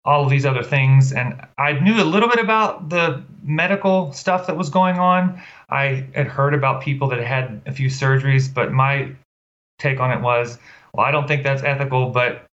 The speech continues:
if they're living their lives peacefully and not bothering anybody, I, you know, okay,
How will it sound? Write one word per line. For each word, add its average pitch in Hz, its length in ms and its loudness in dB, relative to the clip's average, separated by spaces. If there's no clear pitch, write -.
if - 100 -10
they're 139 140 0
living 139 240 2
their 135 100 2
lives 135 300 2
peacefully 131 460 -2
and 123 80 -2
not 117 160 0
bothering 123 320 0
anybody, 127 600 -2
I, 113 400 -4
you 120 100 -8
know, 95 180 -4
okay, 104 540 -4